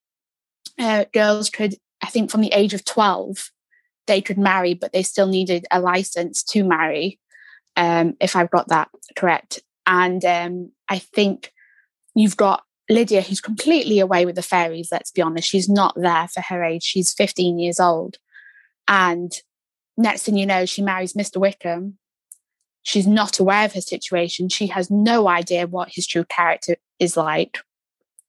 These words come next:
And it's only really revealed, uh,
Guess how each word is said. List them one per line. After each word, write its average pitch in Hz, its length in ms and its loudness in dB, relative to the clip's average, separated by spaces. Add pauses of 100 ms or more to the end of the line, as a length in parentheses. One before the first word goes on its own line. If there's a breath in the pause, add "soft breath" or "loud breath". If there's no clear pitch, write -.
(220)
And 214 160 4
it's - 140 2
only 190 200 4
really 185 420 2
revealed, 185 720 2 (720)
uh, 185 240 2